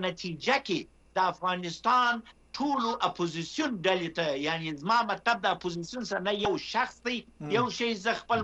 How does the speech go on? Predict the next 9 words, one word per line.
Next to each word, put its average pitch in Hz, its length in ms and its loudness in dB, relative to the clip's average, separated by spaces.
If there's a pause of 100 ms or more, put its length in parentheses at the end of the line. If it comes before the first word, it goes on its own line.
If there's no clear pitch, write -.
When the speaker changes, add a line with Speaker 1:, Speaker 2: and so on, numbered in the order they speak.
Speaker 1:
محترم، 196 460 4 (100)
اه، - 540 0 (100)
پخوانی 185 440 4
همکار 214 520 2 (120)
اصولي 190 440 -2
صاحب 220 240 4
ته - 100 4
وایم 208 240 4 (460)
چې - 80 -4